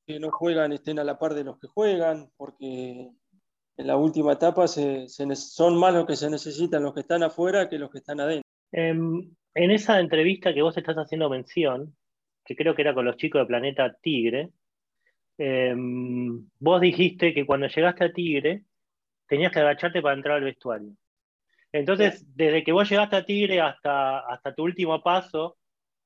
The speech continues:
Speaker 2: el club creció de lo que ustedes iban, iba-, bueno, no sé si al ritmo, pero como a lo que ustedes iban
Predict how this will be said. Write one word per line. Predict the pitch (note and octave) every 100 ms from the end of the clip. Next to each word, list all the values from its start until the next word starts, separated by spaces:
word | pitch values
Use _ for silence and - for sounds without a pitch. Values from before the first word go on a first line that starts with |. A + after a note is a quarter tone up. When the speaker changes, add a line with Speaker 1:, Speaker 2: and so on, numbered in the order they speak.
| _ _ _ -
Speaker 2:
el | C#3
club | F#3 G#3+ G#3+
creció | D3+ - E3+ F3 F#3 F#3+ - _ _ _ _ _ _ _ _ _ _ _ _ -
de | D3 D#3
lo | D#3
que | E3
ustedes | E3 G3+ F#3+
iban, | F#3+ F3 D#3+ -
iba-, | E3 E3+ - C#3
bueno, | D3+ E3 G3
no |
sé | A3 B3
si | G#3+
al | E3+
ritmo, | A3 A#3 F#3
pero | D#3+ E3 D#3+ - _ _
como | - E3 E3 D#3+ D3+
a | D#3+
lo | D#3+
que | E3+
ustedes | G3+ G3+ G3
iban | G3 F3 D#3+